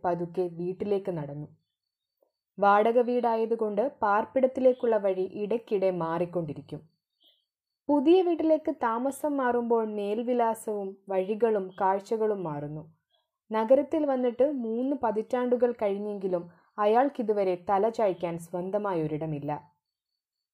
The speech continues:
അല്ലെങ്കിൽ സ്വന്തമെന്ന് പറയാൻ എന്താണുള്ളത്? ഇല്ലാത്തതിന്റെ ലിസ്റ്റ് നാൾക്കുനാൾ നീണ്ടുവരികയാണ്.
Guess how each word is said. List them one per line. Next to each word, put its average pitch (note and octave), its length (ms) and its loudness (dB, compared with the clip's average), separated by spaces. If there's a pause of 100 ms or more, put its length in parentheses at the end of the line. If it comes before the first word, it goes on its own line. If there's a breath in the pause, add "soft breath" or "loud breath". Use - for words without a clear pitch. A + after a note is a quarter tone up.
(140)
അല്ലെങ്കിൽ D#4+ 500 2
സ്വന്തമെന്ന് E4 720 0
പറയാൻ B3 480 2
എന്താണുള്ളത്? F#3 800 -2 (640)
ഇല്ലാത്തതിന്റെ C4+ 640 4
ലിസ്റ്റ് A3 540 -2
നാൾക്കുനാൾ G3 640 0
നീണ്ടുവരികയാണ്. D#3+ 1000 -2